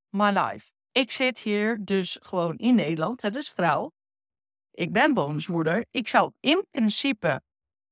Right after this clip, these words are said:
eigenlijk op dit moment gewoon in de auto kunnen stappen. Mijn vader woont in Spanje. Vaar ik lekker naar de zon, doe ik het een stuk beter op.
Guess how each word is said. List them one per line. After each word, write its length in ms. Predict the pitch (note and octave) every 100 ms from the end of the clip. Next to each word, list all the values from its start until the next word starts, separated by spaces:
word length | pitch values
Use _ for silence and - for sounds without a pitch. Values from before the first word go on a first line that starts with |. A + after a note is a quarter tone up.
| -
eigenlijk 640 | C#4 G4 - A#3 E3 - -
op 160 | G3+
dit 180 | A3+ G#3+
moment 360 | F#3 F3+ D#3 D#3+
gewoon 240 | E3+ E3
in 60 | D3
de 60 |
auto 280 | - C#4+ D#4+
kunnen 240 | - D4 D#4
stappen. 380 | - D4+ E4 E4+ - - _
Mijn 140 | - D3
vader 320 | A3 C#4 C#4
woont 260 | C#4 C#4
in 120 | C#4+ B3
Spanje. 540 | - B3 B3 B3 C4 _ _ _ _
Vaar 260 | - D4
ik 80 | G#3+
lekker 280 | C4 C#4 B3+
naar 180 | G#3+ E3+
de 80 |
zon, 300 | F3 B3 C#4+ C4
doe 120 | G#3+
ik 60 | -
het 140 | -
een 160 | E3+ E3+
stuk 300 | - - -
beter 440 | C4 C4 A#3+ A3
op. 140 | G#3+